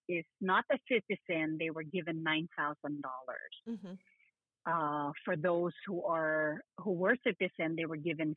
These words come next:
Speaker 1: fifteen thousand dollars. So it's a l-, like a lump sum of money. Uh, but in, in two thousand seven, there was a Filipino Veterans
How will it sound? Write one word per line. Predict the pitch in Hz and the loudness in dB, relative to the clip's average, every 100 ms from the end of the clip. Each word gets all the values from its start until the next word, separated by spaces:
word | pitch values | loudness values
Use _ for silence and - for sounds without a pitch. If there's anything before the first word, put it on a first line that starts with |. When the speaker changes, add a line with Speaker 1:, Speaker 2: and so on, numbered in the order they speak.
| - | 0
Speaker 1:
fifteen | 320 - 214 180 | -2 0 -2 0
thousand | 170 151 - - | 0 -2 -2 -2
dollars. | - 117 139 | 0 -2 -4
So | - | -2
it's | 190 - | -2 2
a | |
l-, | 185 185 _ | 0 0 _
like | 202 196 | -4 -2
a | 156 | -2
lump | 175 202 196 - | 2 0 0 -2
sum | 175 175 | -2 0
of | 160 _ | -2 _
money. | 160 156 160 165 - - _ - - _ _ _ _ _ - - | -2 0 0 0 -4 -14 _ -20 -20 _ _ _ _ _ -8 0
Uh, | 190 170 160 | 2 4 2
but | 175 233 - | 2 2 2
in, | 190 170 185 _ | 0 0 -4 _
in | 185 170 165 - | 0 2 0 -2
two | 233 | 0
thousand | 233 214 208 226 196 - | 4 4 4 -2 0 0
seven, | 185 170 165 | 2 2 -2
there | 160 | 0
was | 160 - | -4 -6
a | 156 | -8
Filipino | 175 170 175 165 | -6 -4 -2 -2
Veterans | 165 160 160 160 | -2 -4 -2 -4